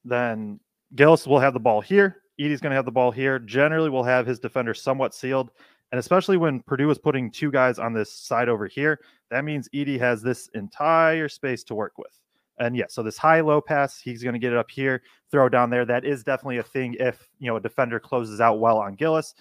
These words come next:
they'll go into that. Or if T K R is the one especially that's in, they'll almost automatically flow into that high-low look more rather than trying to have T K R pop for a three.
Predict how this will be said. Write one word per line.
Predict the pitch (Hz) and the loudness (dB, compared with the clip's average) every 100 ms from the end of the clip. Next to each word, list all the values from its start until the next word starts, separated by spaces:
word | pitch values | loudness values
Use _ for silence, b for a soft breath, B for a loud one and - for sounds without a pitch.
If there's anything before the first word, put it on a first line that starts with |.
| b b | b b
they'll | 131 | 0
go | 120 131 120 | 2 2 2
into | 104 117 | -2 0
that. | 120 120 | 0 4
Or | 151 160 | 4 4
if | 143 - _ _ _ | 0 -6 _ _ _
T | 175 | -6
K | 180 151 | -2 2
R | 127 131 | 4 2
is | 120 | 0
the | 120 | -2
one | 123 | -2
especially | 117 - 117 117 143 | -4 -4 -4 -2 -2
that's | 139 - | -2 -2
in, | 151 143 - _ _ 117 | -6 -6 -12 _ _ 2
they'll | 143 156 147 - - | 4 4 2 -2 -2
almost | 139 135 - | 0 -2 0
automatically | 123 123 110 113 113 120 | 2 2 2 0 0 -6
flow | 104 123 117 | -6 -2 -2
into | 107 123 | -2 -4
that | 110 104 | -4 -4
high-low | - 120 113 113 107 | 0 0 2 0 0
look | 110 - | -4 -4
more | 110 107 104 104 - | -4 -2 0 -4 -4
rather | 120 113 | -2 -2
than | 104 107 101 98 | -4 -6 -8 -8
trying | 123 113 | -4 -2
to | 110 | -2
have | 110 | -4
T | - 117 | -6 -10
K | 117 | -6
R | 107 | -6
pop | - 107 - | -4 -4 -4
for | 104 | -10
a | 92 | -10
three. | - 92 92 | -12 -12 -12